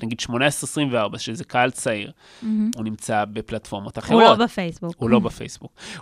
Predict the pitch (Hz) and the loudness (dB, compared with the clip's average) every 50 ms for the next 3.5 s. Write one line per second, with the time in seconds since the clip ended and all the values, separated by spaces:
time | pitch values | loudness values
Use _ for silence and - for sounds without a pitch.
0 | - _ _ _ - 151 135 - - 220 208 160 120 101 92 82 - _ _ - | -20 _ _ _ 2 2 2 4 6 6 6 6 6 2 -2 -10 -16 _ _ -16
1 | - - - - - 160 143 - _ _ _ _ - 117 104 131 120 - - 135 | -10 -6 -4 -2 0 0 0 -2 _ _ _ _ -10 -4 -2 -2 -2 0 0 0
2 | 120 107 117 147 156 147 139 - _ - 127 120 120 - - - 131 135 127 120 | 0 2 4 4 4 4 2 -4 _ -6 -4 -2 -2 -2 2 4 4 4 4 4
3 | 123 117 113 110 107 - - 147 117 95 | 2 2 2 0 0 0 0 0 2 0